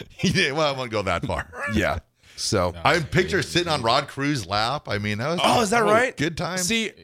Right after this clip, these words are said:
Speaker 3: Angel, right?
Speaker 1: Yep.
Speaker 3: His whole career?
Speaker 1: Yep. Angel and a Minnesota Twin.
Speaker 3: Oh, okay.
Speaker 2: See, so back, back, the story with, with my baseball,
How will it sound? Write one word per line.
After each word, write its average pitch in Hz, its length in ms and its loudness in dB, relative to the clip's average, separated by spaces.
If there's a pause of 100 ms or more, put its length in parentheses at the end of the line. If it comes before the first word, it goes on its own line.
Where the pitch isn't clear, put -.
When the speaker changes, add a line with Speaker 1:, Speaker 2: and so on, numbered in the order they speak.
(160)
Speaker 3:
Angel, 185 460 -2
right? 156 280 -6
Speaker 1:
Yep. 151 240 0
Speaker 3:
His 127 140 -8
whole 131 140 -4
career? 170 440 -10
Speaker 1:
Yep. 131 280 -2
Angel 151 400 0
and 139 160 -4
a 123 260 -2
Minnesota 131 320 -6
Twin. 160 300 -4 (100)
Speaker 3:
Oh, 113 140 -6
okay. 117 260 -14
Speaker 2:
See, 175 240 -2
so 180 220 2
back, 165 420 2
back, 160 320 2 (280)
the 143 100 -4
story 170 280 2
with, 131 140 -2 (220)
with 127 100 -4
my 120 220 2
baseball, 95 600 -2